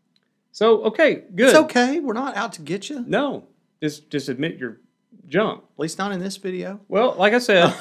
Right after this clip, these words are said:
Speaker 2: <laughs>
Speaker 1: I, I expect Protestants, even though they don't want to, I make them admit their hor-, the, the horrible things Protestants done, want Catholics to own their stuff.
Speaker 2: But you
Speaker 1: Let's
Speaker 2: wanna,
Speaker 1: just be
Speaker 2: you, you
Speaker 1: honest.
Speaker 2: talk about the good things that the Southern Baptist Convention has done.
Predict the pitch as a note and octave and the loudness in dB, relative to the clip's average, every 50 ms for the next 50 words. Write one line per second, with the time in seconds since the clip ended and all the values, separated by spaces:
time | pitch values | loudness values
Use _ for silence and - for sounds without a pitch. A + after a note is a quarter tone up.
0 | - - - - - C3 D#3+ F#3+ - C#3+ D#3+ F#3 G3 G3 - A3 A3+ A3 - - | -12 -18 -10 0 4 6 6 6 6 6 6 6 4 4 2 0 0 0 -2 0
1 | - G#3 G3 G3 G3 F#3 G3 G#3 G3 F3+ - E3+ D#3+ D#3+ E3+ E3+ F3+ F#3 F#3+ G3 | 4 4 6 4 4 2 0 -2 -2 0 -2 -2 -2 0 0 2 2 4 4 4
2 | G#3+ A3 G3 F#3+ F3+ F3 E3 - E3+ E3+ F3 D#3 C3+ C#3 D3 E3 E3 E3 F3 E3+ | 4 4 4 2 0 0 0 0 0 2 4 4 4 4 2 -2 -2 -2 -2 -2
3 | E3+ F3 E3+ E3+ F3+ F3 F3 F3+ F3+ E3 D3+ D#3 D#3 - - F3+ F#3 F3+ G3 E3 | 0 -2 -2 -2 -4 -2 0 0 0 0 -2 -4 -8 -6 -2 -2 -2 -2 -6 -6
4 | D3+ D3 D3 D3 D3 D3+ C3 C#3 E3 E3+ E3 E3+ - F3+ F3+ E3+ D3+ - E3+ E3 | -4 -2 -2 0 -2 -2 0 0 0 0 -2 -2 -2 -2 -2 -2 -2 0 0 0
5 | F3 E3+ E3 F3+ F3+ D#3+ - - F#3 F3+ F#3 F#3+ F#3 F#3 - _ _ - A#2 A2 | 2 0 -2 -4 -6 -8 -4 -2 0 2 2 0 -2 -6 -14 _ _ -8 -8 -6
6 | - C3+ C3+ D3 E3 F3 D#3 - - - - F3+ F3 E3+ F3 F#3 F#3 F3+ F3+ F#3+ | -2 0 0 0 0 -2 -4 -6 -6 -4 -2 -2 0 2 2 2 0 0 0 2
7 | F3+ F3 F3 - G#3+ G#3+ G#3+ G#3+ G#3 G3+ F#3+ F#3+ A3 G3+ F#3+ G3 G3 G3+ A3 G#3 | 2 2 2 2 4 4 6 6 4 4 2 2 2 2 0 0 4 6 8 8
8 | G3 - G3+ F#3 F#3 F3 E3+ D#3 F3 F#3 F#3 F#3 F#3+ F#3 F3 C#3+ E3 D#3+ D3+ C#3+ | 8 6 4 2 2 2 2 0 0 0 0 -2 -4 -4 -4 -6 -8 -10 -8 -2
9 | - F#3+ F3 F3 F3 F3 E3+ E3+ D#3+ - - D#3+ D3+ D3 F3+ G#3 - B3+ F#3 D3+ | 0 0 0 2 2 0 0 0 -4 -6 -6 -6 -4 -4 -6 -6 -6 -8 -8 -8
10 | B2+ C3+ C3+ C3+ D#3 F#3+ G#3 G3 | -6 -4 -4 -4 -4 -6 -8 -10